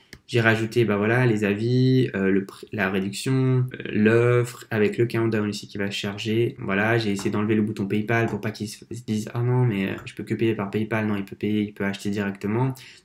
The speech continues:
Donc s'il clique directement sur acheter maintenant, comme je le fais maintenant,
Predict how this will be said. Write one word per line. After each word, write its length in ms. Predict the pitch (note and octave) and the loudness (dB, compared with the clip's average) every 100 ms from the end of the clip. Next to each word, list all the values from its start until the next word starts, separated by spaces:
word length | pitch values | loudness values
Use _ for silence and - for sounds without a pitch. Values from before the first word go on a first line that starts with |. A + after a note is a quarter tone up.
| - | -8
Donc 80 | |
s'il 240 | - B2 A2 | -4 -2 -2
clique 180 | - A#2 | -2 0
directement 460 | A#2 A2 A2 A2+ | 0 0 0 -2
sur 180 | A2+ G#2 | -2 -4
acheter 180 | G#2 A2 | -4 -4
maintenant, 280 | G#2 G#2 G#2+ | -6 -4 -6
comme 180 | G2+ | -4
je 60 | G2+ | -4
le 80 | G2+ | -4
fais 100 | G2 | -2
maintenant, 480 | G2+ G2 A#2+ B2 | -2 -2 -2 -2